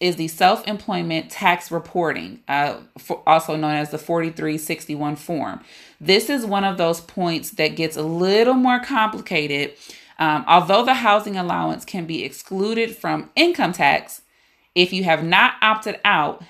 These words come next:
it is still subject to self-employment tax. By reporting your housing allowance on Form W two, it makes reporting your income on Schedule S E, uh, which is the Form, uh, ten forty,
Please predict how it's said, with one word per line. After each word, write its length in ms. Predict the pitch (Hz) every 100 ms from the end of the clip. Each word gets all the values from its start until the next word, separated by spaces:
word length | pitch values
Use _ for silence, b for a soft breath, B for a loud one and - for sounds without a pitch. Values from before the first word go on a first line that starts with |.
| B
it 120 | - 156
is 140 | 151
still 360 | - 214 226 233
subject 500 | 233 190 180 160 -
to 120 | 165
self-employment 1300 | - - 185 202 - 175 170 190 165 156 151 - -
tax. 500 | 165 - - - - b b b b
By 80 | 175
reporting 580 | 160 156 - 214 233 240
your 140 | 220
housing 400 | 220 196 196 202
allowance 340 | 190 175 165 165
on 180 | 165 160
Form 300 | - 165 160
W 380 | 151 143 147
two, 580 | 151 - 302 208 156 160 B B -
it 160 | 175
makes 280 | 180 185 190
reporting 560 | 190 180 196 185 175 160
your 140 | 160 -
income 720 | 202 240 254 202 156 151 -
on 160 | 165 160
Schedule 520 | - 170 170 160 156 -
S 340 | 156 160 - -
E, 400 | 202 147 156 190 B B -
uh, 260 | 151 147
which 160 | 151 165
is 140 | 160
the 160 | 151 156
Form, 460 | 151 156 156 156 160
uh, 120 | 143
ten 240 | 151 185 202
forty, 400 | 165 147 143